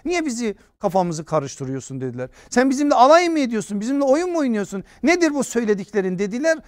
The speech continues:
Ama ne dediğini dinleme noktasına bir yere gelmediler. Asla o noktaya kaydırmadılar. Anında burada da okuyoruz seksen için, sekseninci ayette kavmi onunla tartışmaya girdi.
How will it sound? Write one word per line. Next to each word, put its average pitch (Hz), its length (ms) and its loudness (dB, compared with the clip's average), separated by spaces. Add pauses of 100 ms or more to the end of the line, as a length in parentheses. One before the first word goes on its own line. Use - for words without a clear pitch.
(260)
Ama 240 240 4
ne 269 300 4
dediğini 185 680 -4
dinleme 254 500 2
noktasına 208 600 -2
bir 240 80 -4
yere 220 380 2 (280)
gelmediler. 147 800 2
Asla 262 600 4 (340)
o 262 160 8
noktaya 208 420 4
kaydırmadılar. 170 840 0 (380)
Anında 226 600 8
burada 214 360 4
da 196 60 2
okuyoruz 190 460 2
seksen 175 420 -2
için, 170 400 -6
sekseninci 165 640 -4
ayette 160 540 0 (300)
kavmi 180 380 6
onunla 156 400 -2
tartışmaya 127 680 -6
girdi. 107 460 -16